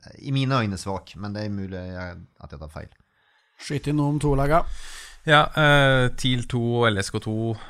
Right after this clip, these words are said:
Speaker 3: eh, eller til to og Godset to, kan jeg si. De kommer nok til å stille veldig ungt hele sesongen, men såpass bra yngres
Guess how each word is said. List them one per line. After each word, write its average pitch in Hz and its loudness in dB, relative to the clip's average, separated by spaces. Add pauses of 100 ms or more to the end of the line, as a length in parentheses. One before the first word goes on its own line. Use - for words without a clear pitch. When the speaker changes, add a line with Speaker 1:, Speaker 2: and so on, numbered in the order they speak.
(100)
Speaker 3:
eh, 113 -2
eller 120 2
til 123 -2
to 123 -2 (100)
og 123 0
Godset 127 -6
to, 151 2
kan 143 4
jeg 127 2
si. 110 0
De 110 -4
kommer 110 2
nok 101 0
til - -8
å - -4
stille 98 0
veldig 98 0
ungt 101 -2
hele 95 -4
sesongen, 101 -2
men 104 0
såpass 98 -4
bra 98 -2
yngres 95 -4